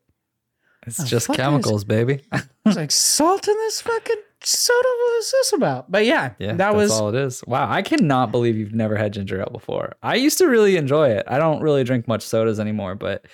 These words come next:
Speaker 1: every so often I'll have one and I do enjoy it. Oh, nice. A nice, uh,
Speaker 2: <sighs>
Speaker 1: man, for those listening,
Speaker 2: It's a
Speaker 1: you gotta
Speaker 2: nice
Speaker 1: check
Speaker 2: sip,
Speaker 1: that
Speaker 2: dude.
Speaker 1: video out. That was a great
Speaker 2: So
Speaker 1: sip.
Speaker 2: good.
Speaker 1: Canada
Speaker 2: Dude.
Speaker 1: Dry, sponsor us,
Speaker 2: Okay.
Speaker 1: baby.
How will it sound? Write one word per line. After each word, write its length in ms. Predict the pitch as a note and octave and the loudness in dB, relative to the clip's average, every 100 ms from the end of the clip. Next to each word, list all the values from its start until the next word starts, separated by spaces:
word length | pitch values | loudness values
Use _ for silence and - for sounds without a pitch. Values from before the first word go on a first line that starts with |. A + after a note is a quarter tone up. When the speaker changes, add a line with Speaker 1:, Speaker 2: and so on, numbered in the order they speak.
| - - | -20 -8
Speaker 1:
every 160 | D3+ F#3+ | -2 0
so 160 | F#3+ B2+ | 2 2
often 320 | C#3 - A2 | 2 0 0
I'll 100 | G#2 | 0
have 200 | - - | -2 -4
one 160 | G#1 G1+ | -8 -8
and 100 | G1+ | -10
I 60 | |
do 160 | - A1+ | -10 -10
enjoy 260 | G1+ G1+ G1+ | -10 -8 -8
it. 200 | - - E3 | -10 -10 -4
Oh, 300 | D3+ - - A2+ | -4 -4 -16 -8
nice. 380 | C3+ F3+ - - | -8 -6 -10 -10
A 80 | A2 | -6
nice, 400 | C#3+ G#3 - E3 | -2 -2 -2 0
uh, 340 | C3+ A2+ G#2+ - - | 2 2 -2 -6 -14
Speaker 2:
<sighs> 180 | - - | -16 -4
Speaker 1:
man, 180 | D3 C3+ | 0 0
for 100 | C3+ | 2
those 460 | C#3+ D#3 D#3 C3+ - - | 4 4 4 0 -6 -8
listening, 380 | C#3 D#3+ - A2+ | -2 -2 0 0
Speaker 2:
It's 20 | |
a 40 | A2 | 2
Speaker 1:
you 40 | |
gotta 140 | C3 C3 C3 | 2 2 0
Speaker 2:
nice 100 | - | 0
Speaker 1:
check 140 | C#3+ | 0
Speaker 2:
sip, 60 | A#2 | 2
Speaker 1:
that 140 | C3+ A#2 | 0 2
Speaker 2:
dude. 80 | |
Speaker 1:
video 360 | C#3 E3+ C3+ A2+ | 2 4 4 4
out. 200 | A2+ A#2+ | 2 2
That 100 | C3+ | 2
was 120 | F3 | 0
a 40 | C3 | -2
great 400 | A2 C3 C3+ - | 0 0 0 -2
Speaker 2:
So 200 | - F3+ | 0 2
Speaker 1:
sip. 200 | G3+ D#3+ | 2 0
Speaker 2:
good. 300 | D#3+ C#3+ B2+ - _ | -4 -4 -8 -18 _
Speaker 1:
Canada 320 | - E3+ F3+ G#3 | -2 0 2 2
Speaker 2:
Dude. 100 | C#3 | 2
Speaker 1:
Dry, 540 | C3 D#3+ F#3 D3+ C#3 - | 2 2 2 2 0 -4
sponsor 520 | - D3 G3 - D3+ | -4 0 0 2 2
us, 180 | C#3+ F#3 | 2 2
Speaker 2:
Okay. 120 | D3+ | 2
Speaker 1:
baby. 320 | C#3+ D3+ | 2 0